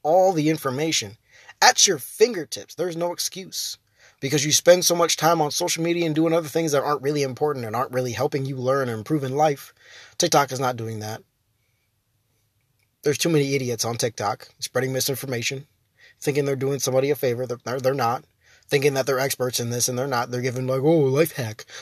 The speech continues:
life hack, life hack." You're not qualified to give any of that information, first of all. Stop believing them. Stop listening to them. They're dumb, okay?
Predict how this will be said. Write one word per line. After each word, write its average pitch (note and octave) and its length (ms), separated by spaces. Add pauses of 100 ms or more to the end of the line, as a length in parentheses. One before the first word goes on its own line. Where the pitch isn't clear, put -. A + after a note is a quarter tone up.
life C#3+ 240
hack, G#2+ 380 (240)
life D#3+ 200
hack." A2+ 220
You're E3+ 60
not G3 120
qualified A2 580
to G#2 60
give G#2+ 160
any C3 220
of A2+ 80
that G#2+ 100
information, G2+ 540
first G#2 260
of - 60
all. G#2 300
Stop - 240
believing D#3 380
them. B2 180
Stop B2+ 260
listening C3 240
to G2+ 80
them. G2+ 280 (280)
They're A#2 120
dumb, A#2 380 (360)
okay? B2 420